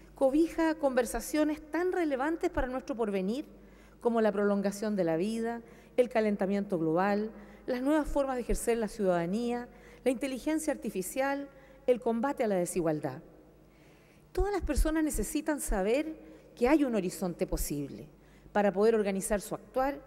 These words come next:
y para darle sentido y eficacia a sus vidas. Pero la vida de una nación o de un planeta es mucho más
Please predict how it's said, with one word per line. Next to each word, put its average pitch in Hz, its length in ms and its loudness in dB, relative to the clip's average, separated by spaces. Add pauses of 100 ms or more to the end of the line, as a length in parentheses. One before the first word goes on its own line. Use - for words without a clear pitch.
(300)
y 240 60 -6
para 214 200 2
darle 226 260 2
sentido 285 640 -2 (300)
y 214 60 2
eficacia 294 500 2
a 170 40 -2
sus 165 180 -2
vidas. 147 440 -4 (640)
Pero 262 200 4
la 233 120 4
vida 349 260 2
de 339 60 4
una 311 160 0
nación 226 560 -4 (560)
o 214 140 6
de 214 100 8
un 277 160 4
planeta 208 560 2 (560)
es 254 100 2
mucho 302 380 -2
más 269 400 -4